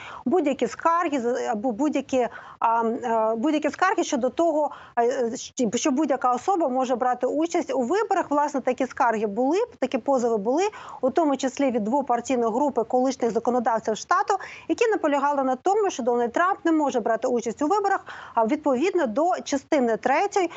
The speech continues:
а, чотирнадцятої поправки Конституції Сполучених Штатів. Ця поправка говорить про те, що будь-які державні особи, які,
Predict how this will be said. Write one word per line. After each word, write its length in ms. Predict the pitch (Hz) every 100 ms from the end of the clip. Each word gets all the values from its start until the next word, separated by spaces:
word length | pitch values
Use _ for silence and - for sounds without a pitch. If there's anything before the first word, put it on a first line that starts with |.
| - -
а, 120 | 233
чотирнадцятої 720 | - 247 254 277 - - 285
поправки 480 | 233 226 262 302 302
Конституції 600 | 240 - 226 320 320 285
Сполучених 480 | 226 240 277 262
Штатів. 360 | 247 214 208 - - - - -
Ця 180 | - 233
поправка 640 | - 208 330 415 466 392
говорить 480 | 262 226 254 254 240
про 140 | 254
те, 200 | 247 403
що 200 | 427 -
будь-які 380 | 247 349 302 269
державні 480 | 233 262 277 220 214
особи, 460 | 214 - 415 440 285
які, 360 | 247 - 285